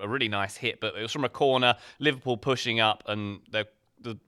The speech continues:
caught the back line sleeping, basically, did Fulham. No, no real closing down for Reid. It was able to take a touch and get his shot off there. Uh, and then, can we talk about the penalty as well? Uh, Mo, Mo Salah converting a penalty to equalise there.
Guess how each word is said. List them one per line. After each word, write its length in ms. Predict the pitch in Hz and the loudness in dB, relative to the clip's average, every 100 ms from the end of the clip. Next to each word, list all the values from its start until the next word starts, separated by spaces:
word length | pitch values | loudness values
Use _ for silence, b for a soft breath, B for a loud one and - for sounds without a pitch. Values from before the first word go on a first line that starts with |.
| - | -8
caught 160 | 170 | -4
the 80 | 120 | 2
back 160 | 135 120 | 2 4
line 200 | 113 110 | 2 2
sleeping, 380 | 131 135 107 | -2 -2 -2
basically, 320 | 92 92 92 92 | -4 -4 -4 -8
did 160 | 87 | -8
Fulham. 360 | - 95 90 104 | -6 -4 -4 -2
No, 120 | 123 | -2
no 160 | 131 143 | 0 -2
real 240 | 123 131 | 0 -2
closing 440 | 120 - 127 117 110 | 0 2 2 2 2
down 260 | 117 113 | 4 4
for 100 | 107 | 0
Reid. 320 | 101 104 104 - B B | -4 -2 -2 -4 B B
It 80 | 110 | -4
was 120 | 113 | 4
able 220 | 131 117 | 4 4
to 80 | 107 | -2
take 240 | - 117 | 2 0
a 60 | 107 | 0
touch 300 | - 113 - | 0 0 0
and 100 | 104 | -4
get 120 | 107 | -2
his 100 | 101 | -2
shot 220 | - 113 | 0 0
off 220 | 90 98 - | 0 -4 0
there. 280 | 98 95 B B B B B | 2 2 B B B B B
Uh, 600 | 101 107 110 110 107 - 147 | -2 2 2 0 -2 -6 -4
and 140 | 160 | 0
then, 160 | 160 156 | 0 -2
can 220 | - 208 | -8 -4
we 60 | 220 | -2
talk 100 | 226 | 2
about 160 | 226 | 2
the 60 | - | 2
penalty 480 | - 208 185 156 139 | 0 2 2 0 0
as 100 | 135 | 4
well? 380 | 143 127 101 _ | 4 6 2 _
Uh, 140 | 117 | 0
Mo, 160 | 120 123 | 2 0
Mo 140 | 123 139 | 2 0
Salah 380 | - 131 127 120 | 2 4 6 6
converting 440 | 127 120 123 117 | 2 2 2 2
a 40 | 110 | -4
penalty 420 | 131 127 - 107 | -2 -2 -2 -4
to 180 | 101 104 | -4 -4
equalise 600 | 131 - 113 104 95 - | -4 -6 -2 0 0 0
there. 240 | 95 95 | 0 0